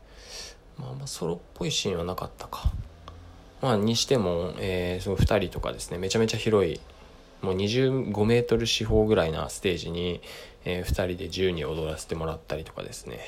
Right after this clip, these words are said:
えー、したので、まあ、ある意味、えー、理想は現実になっている部分とですね、えー、ちょっと違う部分はですね、えー、僕はパフォーマーというよりかはですね、やっぱこう、クリエイティブな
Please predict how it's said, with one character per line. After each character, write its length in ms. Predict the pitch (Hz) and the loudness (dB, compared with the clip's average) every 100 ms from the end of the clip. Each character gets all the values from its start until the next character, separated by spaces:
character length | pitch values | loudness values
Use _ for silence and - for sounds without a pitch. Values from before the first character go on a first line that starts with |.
| - | -10
え 420 | 50 50 - 50 - | -10 -10 -10 -12 -14
ー、 1200 | - - - - - - - - - - - - | -12 -10 -10 -14 -20 -20 -20 -20 -20 -20 -14 -6
し 40 | |
た 160 | - 90 | -4 -4
の 100 | 82 | -4
で、 220 | 82 82 | -6 -4
ま 120 | 90 | -2
あ、 80 | 95 | 0
あ 40 | |
る 80 | 107 | 2
意 60 | 82 | 0
味、 200 | 80 - - - | -4 -14 -20 -6
え 180 | 95 80 | -4 -4
ー、 40 | 82 | -8
理 80 | 85 | -6
想 220 | - 87 | -4 -2
は 80 | 87 | -2
現 200 | 98 92 | 0 -2
実 240 | 87 92 | -2 -4
に 80 | 90 | -2
な 120 | 92 | -2
っ 60 | 87 | -4
て 140 | - | -6
い 40 | 78 | -6
る 200 | 73 - - - | -6 -10 -6 4
部 160 | - | 6
分 200 | 92 85 | 6 -2
と 120 | 80 | -4
で 120 | 82 82 | -6 -6
す 120 | - | -4
ね、 300 | 90 85 - 98 | -4 -4 -10 -6
え 380 | 92 90 92 90 | -4 -4 -4 -2
ー、 40 | |
ち 100 | 196 | -2
ょ 20 | |
っ 20 | 190 | 0
と 100 | 98 | 0
違 200 | 95 95 | 4 4
う 40 | |
部 140 | 92 80 | 4 -2
分 80 | |
は 80 | 80 | -4
で 120 | 76 | -10
す 120 | - 80 | -10 -10
ね、 240 | 78 - - - - - | -10 -12 -16 -20 -18 -6
え 40 | |
ー、 40 | |
僕 140 | 143 139 | -2 0
は 80 | - | 4
パ 140 | - | 4
フ 180 | 139 160 | 6 4
ォ 40 | |
ー 40 | 165 | 6
マ 200 | 160 165 | 4 2
ー 20 | |
と 120 | 165 | 0
い 120 | 139 143 | -2 0
う 40 | |
よ 80 | 135 | 0
り 100 | - | 0
か 140 | - | -4
は 80 | 50 | -4
で 100 | - | -6
す 160 | - 92 | -10 -8
ね、 100 | 95 | -8
や 60 | |
っ 40 | - | -6
ぱ 140 | 92 | -6
こ 140 | - | -6
う、 100 | - | -8
ク 60 | - | -4
リ 160 | 123 127 | -2 0
エ 60 | |
イ 120 | 123 - - - - - | 0 -4 -20 -20 -20 -8
テ 80 | 92 | -6
ィ 40 | |
ブ 120 | 85 | -4
な 300 | 87 82 73 | -4 -4 -6